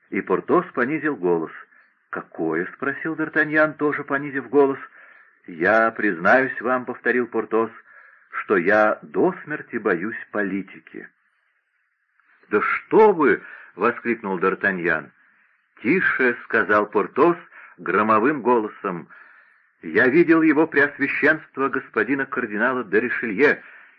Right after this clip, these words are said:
и его преосвященство господина кардинала Мазарини. Один держался красной политики, а другой — чёрной». Осуществляя свою политику укрепления абсолютизма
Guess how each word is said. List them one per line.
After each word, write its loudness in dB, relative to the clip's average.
и -6
его 2
преосвященство -2
господина -4
кардинала -2
Мазарини. -4
Один 2
держался 0
красной 0
политики, -4
а 0
другой — 2
чёрной». -2
Осуществляя 0
свою 0
политику -4
укрепления -2
абсолютизма -6